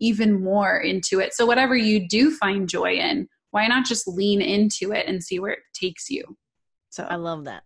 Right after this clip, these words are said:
Speaker 2: Okay. So how do you determine if something's working or not? You talk about how do you test it? How do you validate it? Can you dig into that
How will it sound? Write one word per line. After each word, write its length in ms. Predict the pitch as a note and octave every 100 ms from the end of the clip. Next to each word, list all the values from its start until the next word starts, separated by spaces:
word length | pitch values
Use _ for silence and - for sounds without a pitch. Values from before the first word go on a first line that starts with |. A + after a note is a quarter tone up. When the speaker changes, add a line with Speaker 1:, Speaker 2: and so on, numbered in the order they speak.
| _
Speaker 2:
Okay. 300 | G#3 F#3+ D#3+
So 200 | - F#3+
how 280 | F#3+ G3+ A#3
do 80 | D4+
you 100 | A#4
determine 520 | D#4+ - G#3 G3+ G3+
if 120 | E3+
something's 540 | - F3 D#3 F#3 E3+ E3
working 500 | D3+ C#3 C#3 C3+ D#2+
or 40 | C#3+
not? 220 | G#2 C2+
You 100 | E3
talk 300 | E3+ F3 F3+
about 180 | A#3 A3+ - - -
how 140 | - G#3
do 80 | G#3
you 120 | F#3
test 400 | - A3 G#3+ -
it? 160 | G#3+
How 140 | F3+ F3+
do 80 | E3
you 100 | E3
validate 520 | D#3+ D#3 E3 E3+ F3
it? 160 | F3+
Can 120 | - G#3
you 160 | D4
dig 160 | A#3 F#3+
into 280 | G3 G3+ G3+
that 240 | F3 -